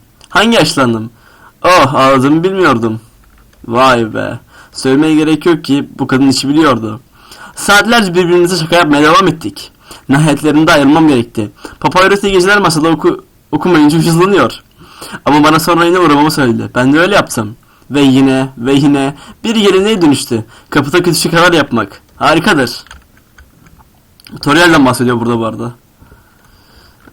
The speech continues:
Bir gün gerçi gülemediğini fark ettim. Ona sorum, "Ne?" diye sordum.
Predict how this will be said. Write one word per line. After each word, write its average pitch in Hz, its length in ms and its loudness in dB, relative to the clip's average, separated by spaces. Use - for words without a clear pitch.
Bir 131 160 0
gün 143 240 2
gerçi 143 500 0
gülemediğini 135 520 -2
fark 139 200 0
ettim. 117 360 -6
Ona 123 160 -4
sorum, 139 460 -2
"Ne?" 139 160 -2
diye 127 160 2
sordum. 139 440 -4